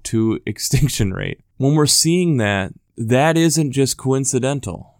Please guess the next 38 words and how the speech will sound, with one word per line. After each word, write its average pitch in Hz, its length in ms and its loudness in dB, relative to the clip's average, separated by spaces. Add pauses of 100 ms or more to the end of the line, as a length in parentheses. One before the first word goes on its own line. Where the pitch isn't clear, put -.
(180)
That 131 280 2
takes - 400 -2
some 147 280 2
type 139 300 0
of 117 180 -4
purpose. - 680 -4 (120)
And 131 120 2
if 135 120 2
you 156 120 6
want 160 160 2
to 147 120 -4
claim 147 280 2
it 135 80 0
as 123 140 2
climate 147 420 -2
change, 135 420 -6
great. 95 320 -6
If 113 180 -8
you 147 80 6
want 151 140 2
to 139 60 0
claim 147 320 -2
it 143 80 2
as 123 160 0
human 156 300 0
interaction, 127 760 -2
great. 117 420 -2 (220)
Either 143 400 2
way, 110 640 -2
it 120 80 0
means 143 340 4
that 131 140 0
there 127 120 0
needs 127 280 0
to 127 60 -10
be 117 120 2
a 104 60 -2
change. 117 680 -8